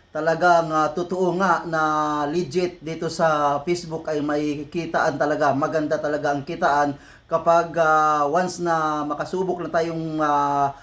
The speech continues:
makatanggap ng sahod, ay talagang ma-prove natin sa ating sarili na talagang legit na mayroong pera dito sa Facebook.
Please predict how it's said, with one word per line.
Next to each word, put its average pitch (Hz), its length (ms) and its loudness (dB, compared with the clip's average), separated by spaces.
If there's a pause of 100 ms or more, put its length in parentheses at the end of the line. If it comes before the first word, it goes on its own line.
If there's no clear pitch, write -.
(100)
makatanggap 170 560 0
ng 156 160 -4
sahod, 165 480 2 (240)
ay 180 240 -2
talagang 160 640 2
ma-prove 156 400 -4
natin 175 400 -2
sa 170 240 -2
ating 156 160 -8
sarili 156 560 0 (160)
na 170 160 0
talagang 165 480 2
legit 165 560 -2
na 160 240 0
mayroong 165 480 0
pera 165 240 2
dito 151 320 -2
sa 143 320 2
Facebook. 156 480 -6